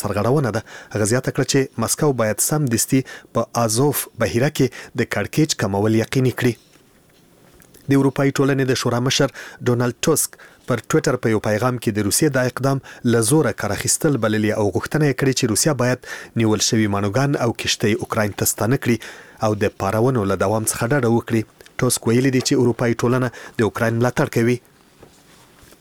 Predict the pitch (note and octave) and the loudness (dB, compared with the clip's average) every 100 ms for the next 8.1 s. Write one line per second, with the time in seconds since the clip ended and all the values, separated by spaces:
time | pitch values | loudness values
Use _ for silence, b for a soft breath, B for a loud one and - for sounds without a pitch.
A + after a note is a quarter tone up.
0 | - C#3 C#3 D3 D3 D3 C#3 C#3 C#3 C#3 | -8 -2 0 2 2 2 2 2 2 0
1 | C3+ - B2+ B2+ - C#3 - C3+ C3 C3+ | 0 -2 -2 0 2 0 2 2 2 2
2 | C#3 A#2+ - - - C3 B2 - A#2+ C3+ | 0 -2 -6 -18 -4 0 2 2 0 2
3 | B2+ A2+ A2+ A2 C3 B2+ B2 A#2 A2+ G#2 | 2 2 0 0 0 0 0 0 2 2
4 | G#2 G#2 - D3 C3+ A2 - G#2+ G2 G#2 | 2 0 2 2 4 2 0 -2 0 2
5 | A2+ G#2+ - G2 F#2 C#3+ D#3 D3+ C#3 B2+ | 0 0 0 0 0 0 2 2 2 0
6 | - D3+ C#3 - - A2 - - D3+ B | 0 0 0 -2 0 0 -2 0 0 B
7 | B - - C3+ E3+ A#2 G#2 G#2 G#2 - | B -6 0 2 2 0 0 -2 -2 0